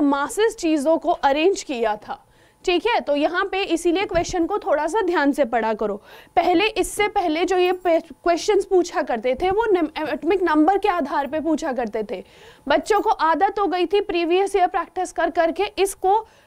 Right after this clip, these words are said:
हेनरी मॉजले आंसर करने की, लेकिन उन्होंने इस बार थोड़ा सा एक शब्द चेंज किया, पूरा क्वेश्चन चेंज हो गया और आप लोग फंस गए। वहाँ पे ऐसा नहीं करना,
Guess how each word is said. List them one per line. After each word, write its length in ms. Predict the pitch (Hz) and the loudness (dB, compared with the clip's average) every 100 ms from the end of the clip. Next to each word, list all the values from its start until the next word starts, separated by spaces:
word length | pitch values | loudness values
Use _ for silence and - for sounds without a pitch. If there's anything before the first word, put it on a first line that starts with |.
| _ _ - | _ _ -2
हेनरी 380 | 339 403 427 | 2 2 2
मॉजले 380 | 381 349 330 311 | 2 0 -2 -2
आंसर 340 | 320 294 294 269 | -2 -4 -4 -4
करने 360 | 262 247 214 | -4 -2 -4
की, 160 | 202 190 | -4 -8
लेकिन 400 | 214 233 269 381 494 320 | -4 -2 0 0 -2 -2
उन्होंने 340 | 254 269 254 | -2 0 2
इस 140 | 247 214 | 2 2
बार 200 | 226 226 - | -2 -2 -2
थोड़ा 220 | 226 233 | -2 -2
सा 160 | - - | -6 -4
एक 260 | 330 392 415 | 0 0 -2
शब्द 360 | - 392 339 392 | 0 0 2 0
चेंज 340 | 392 330 311 | 2 0 -2
किया, 180 | 320 320 | 0 0
पूरा 280 | 320 320 370 | 2 0 0
क्वेश्चन 440 | 359 320 - 311 | -2 -4 0 0
चेंज 300 | 311 269 262 | 0 -2 0
हो 60 | 254 | 0
गया 160 | 294 | 2
और 80 | 339 | 2
आप 220 | 277 262 | 0 0
लोग 260 | 294 330 - | 0 -2 -2
फंस 200 | 320 285 | -8 -6
गए। 240 | 220 180 - - - - _ | -8 -8 -12 -20 -20 -20 _
वहाँ 260 | 262 302 339 | -4 0 0
पे 120 | 339 | 2
ऐसा 260 | 349 349 - | 2 2 4
नहीं 320 | 349 320 320 | 4 2 -2
करना, 360 | 226 202 247 | -4 -8 -10